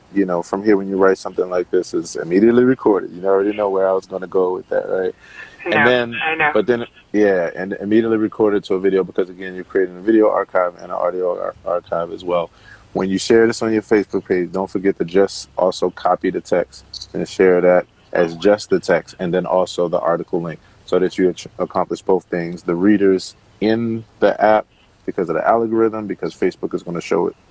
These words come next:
Speaker 1: that to people first, and then you get people over to your Medium with the other link. Don't think that you're oversaturating just because you're doubling up on it, 'cause you're not. Most people won't see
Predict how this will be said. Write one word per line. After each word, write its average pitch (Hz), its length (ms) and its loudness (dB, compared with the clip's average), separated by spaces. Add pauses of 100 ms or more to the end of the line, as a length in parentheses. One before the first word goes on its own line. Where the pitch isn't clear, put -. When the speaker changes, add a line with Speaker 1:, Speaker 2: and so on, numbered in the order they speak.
Speaker 1:
that 87 260 0
to - 80 -14
people 87 240 -6
first, 107 380 2 (440)
and 95 180 0
then 107 200 2
you 101 100 0
get 95 180 2
people 95 300 0
over 95 240 2
to 95 180 -2
your 90 280 0
Medium 92 640 -2
with - 180 0
the - 140 0
other 92 240 0
link. 80 220 -14 (120)
Don't 107 280 2
think 117 260 -6
that 107 160 0
you're 98 100 0
oversaturating 92 960 -2
just 90 160 -6
because 90 280 -6
you're 85 100 -2
doubling 85 400 -2
up 80 160 -12
on 87 100 -10
it, - 120 -18
'cause 87 140 -2
you're 85 100 -6
not. 85 220 -4 (260)
Most 95 260 0
people 98 260 2
won't 90 240 -2
see 90 420 -2